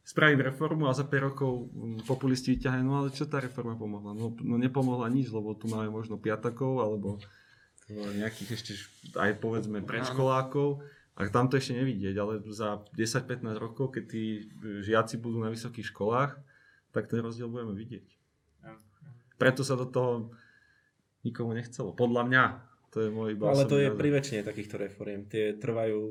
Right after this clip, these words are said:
Speaker 4: desiatky rokov väčšinou. Aj, aj,
Speaker 2: Adaptácia.
Speaker 4: aj, aj adaptácia, aj táto súdnictva je perfektná, ale reálne výsledky budeme, už pomaly ich cítime, hej, ale to nie len to od tej vlastne reformy, ale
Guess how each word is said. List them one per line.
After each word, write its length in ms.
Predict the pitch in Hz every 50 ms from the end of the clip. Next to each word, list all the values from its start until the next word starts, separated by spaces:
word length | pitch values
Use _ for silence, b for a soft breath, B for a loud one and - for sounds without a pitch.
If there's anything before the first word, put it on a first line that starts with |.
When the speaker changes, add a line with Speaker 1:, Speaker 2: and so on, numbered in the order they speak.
| 107 - - _ _
Speaker 4:
desiatky 540 | - 113 117 113 - 120 107 104 - - 107
rokov 320 | 101 98 98 - - 107 98 104 107
väčšinou. 400 | 107 101 98 - - 107 98 95
Aj, 140 | 95 98 98
aj, 160 | 107 107 110 110
Speaker 2:
Adaptácia. 480 | 110 131 131 - - 135 131 131 -
Speaker 4:
aj, 140 | - 117 117 113
aj 140 | 120 117 120
adaptácia, 540 | 127 123 120 110 - 127 117 113 - - 117
aj 120 | 110 110 -
táto 240 | 120 117 113 - 123
súdnictva 560 | - - 131 120 120 123 117 - - - 107
je 80 | 107 107
perfektná, 480 | - 127 - - - 131 - - 113 107
ale 300 | 104 107 107 107 110 110 B B B B B B B B B _ -
reálne 480 | - 127 135 139 139 139 135 139 135 120
výsledky 500 | 131 139 135 - - 131 131 - - 135
budeme, 520 | 120 131 131 127 127 127 127 127 123 123 - _ _ _ _ _ _ _ _ _ _
už 180 | - 143 - -
pomaly 460 | - 165 170 165 156 143 143 143 143
ich 120 | 143 135 -
cítime, 500 | - 151 151 143 139 - 143 117 107 104
hej, 320 | 104 110 117 123 127 123 117
ale 200 | 113 117 117 110
to 140 | 113 123
nie 180 | 123 123 127 127
len 220 | 123 120 120 117
to 140 | 113 - 117
od 180 | 113 117 113 - -
tej 400 | - 117 110 110 113 117 - - b b b b b b
vlastne 280 | 123 117 - - 117
reformy, 480 | 117 120 120 - 127 120 120 127 127 127
ale 480 | 127 - 117 117 117 117 117 117 -